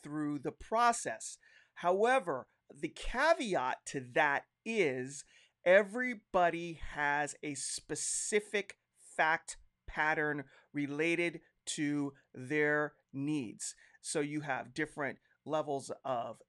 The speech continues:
income, different levels of saving, different levels of expenses or debts that may have already been incurred. And so based on their specific fact pattern, they may have chose, uh, they may have chosen a lender,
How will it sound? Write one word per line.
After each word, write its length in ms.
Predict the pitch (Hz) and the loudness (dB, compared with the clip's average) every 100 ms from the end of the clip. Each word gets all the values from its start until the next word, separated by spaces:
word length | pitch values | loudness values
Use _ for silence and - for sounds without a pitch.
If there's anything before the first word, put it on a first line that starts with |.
| - | -2
income, 720 | 202 208 - 185 185 180 151 | 0 0 -2 -2 -2 -4 -8
different 340 | 160 - - | -10 -8 -6
levels 340 | 139 131 131 120 | -4 -4 -6 -10
of 120 | 120 | -8
saving, 720 | - - 180 175 175 170 165 - - _ | -4 0 2 0 -4 -6 -10 -14 -20 _
different 340 | 185 202 220 - | -2 0 0 0
levels 400 | 180 170 175 147 | -2 0 -4 -6
of 120 | 127 | -8
expenses 1000 | 120 - - 190 190 190 196 185 180 - - | -8 -8 -4 -2 0 -2 -2 -2 -2 -4 -6
or 200 | 143 131 | -4 -4
debts 500 | 117 143 143 - - | -4 0 0 -2 -2
that 200 | 180 165 | -2 -2
may 160 | 170 | -4
have 160 | 170 160 | -4 0
already 220 | 160 160 | 0 -2
been 200 | 151 151 | -4 -6
incurred. 540 | 147 139 151 143 147 143 - - | -6 -6 -4 -2 -4 -8 -20 -6
And 140 | 151 147 | -6 -4
so 460 | - 165 156 139 - _ - | 2 4 4 0 -6 _ -10
based 400 | 120 180 226 - | 0 2 2 0
on 280 | 214 190 156 | -2 -2 -2
their 200 | 175 208 | 2 2
specific 680 | 220 - 185 - 208 190 - | 0 -6 -4 0 0 -2 -8
fact 340 | - 262 269 | -4 -2 -2
pattern, 420 | - 147 139 147 143 | -2 0 0 -2 -4
they 160 | 170 | -4
may 180 | 180 175 | -4 -2
have 160 | 165 139 | -4 -4
chose, 480 | - 170 165 151 - _ - | -6 -2 -2 -4 -12 _ 0
uh, 140 | 139 | 0
they 200 | 135 165 | 0 -2
may 140 | 175 190 | -2 -4
have 140 | 143 | -4
chosen 400 | - 220 190 170 | -2 0 0 -2
a 80 | 139 | -2
lender, 520 | 160 220 180 139 139 | 0 -2 0 -2 -4